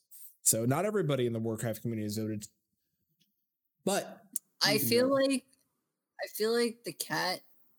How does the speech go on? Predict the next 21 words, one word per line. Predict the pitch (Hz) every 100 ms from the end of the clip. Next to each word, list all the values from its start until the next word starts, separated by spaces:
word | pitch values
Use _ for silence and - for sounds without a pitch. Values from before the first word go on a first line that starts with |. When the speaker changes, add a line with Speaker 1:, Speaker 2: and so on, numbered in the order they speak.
| _ -
Speaker 1:
Yeah. | 156 156
Speaker 2:
is | 170 151
just | 165 -
kinda, | - - - - _ _ _ -
as | 190 185
much | 202 214 247
as | 247 214
I | 151
wanna | 170 170 165 175
see | 165 - 160
what | 160 -
that | 117 107
looks | 120 - - 170
like, | 190 190 - _ _ _ _ _ _ -
I | 156 143 -
don't | 165 131
want | 170 185
it | 175 -
to | 151
win | 151 165 185 175
because | 170 - 160 156 151 147